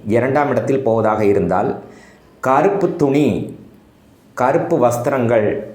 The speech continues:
கருப்பு நிற பொருட்கள் ஆகியவற்றை பயன்படுத்தாமல் இருப்பது சிறப்பு. இப்போ உங்களுக்கு வந்து மகர லக்னமா இருக்குன்னு வச்சுக்கோங்க.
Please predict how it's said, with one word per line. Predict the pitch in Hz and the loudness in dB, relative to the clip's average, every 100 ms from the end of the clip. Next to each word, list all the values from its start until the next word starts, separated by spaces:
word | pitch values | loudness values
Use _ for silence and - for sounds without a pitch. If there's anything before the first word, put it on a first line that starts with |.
| - | -10
கருப்பு | - 131 160 - 170 | -2 0 0 0 0
நிற | 143 135 | 2 2
பொருட்கள் | 135 135 135 - 127 98 - | 2 0 0 0 0 0 -2
ஆகியவற்றை | 110 127 131 104 101 139 160 | 0 2 2 0 -2 -2 -2
பயன்படுத்தாமல் | - - 117 139 151 151 - 143 147 156 | -4 -4 -2 0 0 -2 0 -2 0 2
இருப்பது | 127 120 - 123 - | 2 2 0 0 -2
சிறப்பு. | - 104 87 98 92 - - - - - - _ - - - - - | -2 -2 -2 -2 -2 -4 -18 -10 -10 -10 -20 _ -20 -20 -20 -16 -6
இப்போ | 135 143 | -2 2
உங்களுக்கு | 131 135 135 131 | 2 4 4 2
வந்து | 123 147 147 135 120 117 107 - - - - - 117 | 2 2 4 6 4 4 0 -4 -12 -20 -20 -10 -2
மகர | 117 143 165 | 0 2 2
லக்னமா | 147 127 123 | 0 0 0
இருக்குன்னு | 120 - 120 | 0 0 0
வச்சுக்கோங்க. | 151 104 90 87 | 0 -2 -4 -6